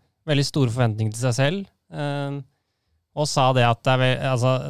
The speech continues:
Formel en kan være veldig ensomt, og, ja, at han har slitt med å tilpasse seg, da. Og da vil jeg også gi litt honnør til,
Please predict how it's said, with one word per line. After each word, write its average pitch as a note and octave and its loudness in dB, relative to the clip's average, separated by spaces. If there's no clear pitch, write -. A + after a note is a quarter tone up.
Formel B2+ 2
en A#2+ 2
kan C3+ 2
være B2 4
veldig A#2+ 2
ensomt, A#2 -4
og, B2 -2
ja, A#2 -2
at C3+ -4
han C3+ 2
har C#3 2
slitt C3+ -2
med B2+ 2
å - -6
tilpasse A#2 0
seg, F3 2
da. D#3 -4
Og D#3+ -10
da D3+ 4
vil D3 0
jeg C#3+ 4
også C#3+ -2
gi C#3 0
litt C3+ -2
honnør A#2+ 2
til, B2+ -4